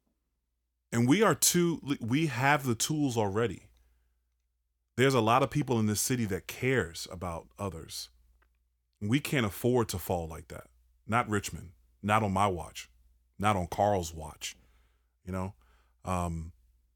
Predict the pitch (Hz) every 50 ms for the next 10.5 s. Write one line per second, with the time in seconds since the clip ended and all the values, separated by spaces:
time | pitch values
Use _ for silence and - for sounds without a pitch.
0 | _ _ _ - - - 120 107 104 101 95 92 - - 95 98 110 123 147 156
1 | 151 135 131 123 117 117 113 107 107 110 123 - _ _ _ _ _ _ _ _
2 | _ _ _ 92 85 92 101 110 131 139 - - 135 113 87 98 - _ _ _
3 | _ _ _ _ _ _ _ _ _ _ _ - 98 107 113 107 104 92 85 117
4 | 120 117 113 - 117 92 87 107 104 104 113 110 107 104 107 104 - _ _ _
5 | _ _ _ _ _ _ - 95 95 101 104 - - 123 117 120 127 123 92 80
6 | 80 - - 95 98 104 104 - 110 101 - - 117 120 104 - - - _ _
7 | _ _ _ _ _ _ _ _ _ _ _ _ _ _ _ _ _ _ _ _
8 | _ _ _ - 101 95 92 92 92 90 87 87 85 82 104 - - 104 110 123
9 | 123 - 131 123 117 117 113 - - 117 117 110 117 117 113 113 117 - _ _
10 | _ _ - 110 113 101 87 85 98 110